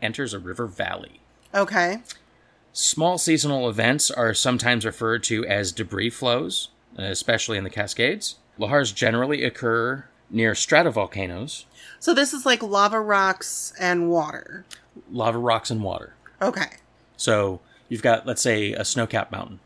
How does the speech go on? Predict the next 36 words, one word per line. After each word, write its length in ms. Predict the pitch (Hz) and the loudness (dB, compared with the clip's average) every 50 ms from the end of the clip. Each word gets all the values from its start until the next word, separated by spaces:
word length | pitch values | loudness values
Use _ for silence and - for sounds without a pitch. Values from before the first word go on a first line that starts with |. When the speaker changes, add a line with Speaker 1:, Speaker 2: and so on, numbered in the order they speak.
| _ _ _ _ _ _ - | _ _ _ _ _ _ -2
Speaker 2:
Okay. 420 | 196 190 - 185 175 180 202 220 - _ _ _ _ _ _ - | 0 2 4 4 4 4 0 -4 -12 _ _ _ _ _ _ -2
Speaker 1:
And 320 | 127 117 113 107 104 110 | 0 0 0 0 -2 -2
it 160 | - 107 104 - | -2 -2 0 2
suddenly 300 | - 131 117 113 117 104 | 2 2 2 0 0 0
gets 180 | 110 101 - | 0 0 2
superheated 520 | - - 127 - 110 92 110 98 92 85 92 | 2 2 2 0 -2 -4 -6 -6 -6 -6 -6
really 180 | 98 95 90 | -4 -4 -6
fast. 560 | - - - 95 73 - - - - - - - _ _ _ _ _ _ _ _ - | -6 -8 -8 -8 -8 -8 -8 -8 -6 -8 -10 -12 _ _ _ _ _ _ _ _ -4
And 500 | 120 110 104 98 98 95 95 95 92 - | -4 -2 -2 -4 -4 -6 -6 -6 -4 -2
so 380 | - 113 98 95 90 90 87 _ _ _ _ _ _ - | -2 0 0 -2 -2 -4 -8 _ _ _ _ _ _ -16
that 420 | 120 101 110 117 113 110 113 113 - - | -2 2 4 6 6 6 4 2 0 -2
and 560 | 110 107 104 101 101 98 95 95 95 - - _ _ _ _ - | -4 -2 -2 -2 -4 -4 -6 -8 -8 -10 -12 _ _ _ _ -8
some 320 | - - 120 104 104 104 | -4 -2 0 0 0 0
lava 260 | 104 104 107 107 117 | -2 -2 -2 -2 0
rock 240 | 107 110 104 107 - | 0 2 2 2 0
that 100 | - 107 | -2 -4
may 160 | 107 104 101 98 | -4 -6 -6 -8
be 100 | 104 101 | -8 -8
coming 340 | - - 120 110 107 104 | -6 -4 -4 -4 -2 -4
out 140 | 101 98 95 | -4 -4 -4
of 100 | 98 95 | -4 -6
a 60 | 98 | -6
fu-, 260 | 92 - - 113 110 - - | -8 -8 -6 -6 -6 -6 -6
uh, 240 | - 104 92 92 95 - - - | -6 -6 -6 -6 -8 -10 -10 -8
you 100 | - 104 | -8 -8
know, 180 | 95 90 87 - _ _ _ - _ _ _ - - | -8 -8 -12 -14 _ _ _ -20 _ _ _ -12 -6
some 260 | - - 123 117 113 | -2 0 0 0 0
sort 160 | - 113 101 | -2 -4 -4
of 80 | 98 90 | -4 -4
vent. 380 | 87 101 110 127 - - - - _ _ _ _ _ _ _ - - | -4 -2 -2 -4 -6 -8 -12 -14 _ _ _ _ _ _ _ -4 -4
Speaker 2:
Okay. 320 | 214 208 208 196 190 202 208 _ _ _ _ - | -4 -2 -4 -8 -10 -10 -14 _ _ _ _ -6
Speaker 1:
I, 260 | - 196 - - 98 | -2 -2 -2 0 -2
I 40 | 98 | -2
struggle 360 | 95 - - 120 107 101 98 | -2 0 0 0 0 0 -2
with 180 | 92 98 95 - | -4 -6 -4 -4
the, 340 | 95 92 90 90 90 87 | -2 -2 -2 -2 -6 -8